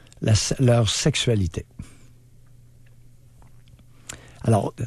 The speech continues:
on a parlé de coups de foudre, et là, elles vont venir me voir, puis essayer de me convaincre qu'elles sont tombées en amour. Non, non, non, non. Hey, time out.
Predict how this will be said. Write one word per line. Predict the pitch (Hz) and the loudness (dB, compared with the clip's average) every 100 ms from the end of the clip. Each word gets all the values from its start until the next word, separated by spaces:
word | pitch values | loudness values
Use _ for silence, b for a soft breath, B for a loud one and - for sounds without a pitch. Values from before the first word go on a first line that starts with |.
| - - | -10 0
on | 127 143 | 4 4
a | |
parlé | 143 160 190 214 | 4 4 2 2
de | 143 | 0
coups | - 104 | 0 -4
de | |
foudre, | - 147 214 180 202 - | 0 0 0 0 -4 0
et | 117 | 2
là, | 123 196 - - | 4 4 0 0
elles | 123 | 0
vont | 117 139 | 2 0
venir | 120 160 185 151 | 2 2 2 2
me | 117 | 2
voir, | 95 120 254 233 - | 2 -2 -2 -6 0
puis | 127 | 2
essayer | - 220 | 2 2
de | |
me | 165 | 2
convaincre | 127 131 123 190 202 - | 2 2 4 2 0 -2
qu'elles | - 135 185 B B B B B 147 139 | 0 0 0 B B B B B 0 2
sont | - 170 | 2 0
tombées | 156 180 175 180 | 2 2 4 4
en | 147 | 2
amour. | 117 107 110 - - - | 2 0 -4 -8 -20 -10
Non, | 82 | 0
non, | 113 139 95 - | 4 4 2 -4
non, | 76 95 | -2 2
non. | 143 135 - _ _ _ _ _ - - | 4 2 -2 _ _ _ _ _ -8 0
Hey, | 120 87 - - | 2 2 -2 -2
time | 98 104 | 0 4
out. | 143 110 | 4 2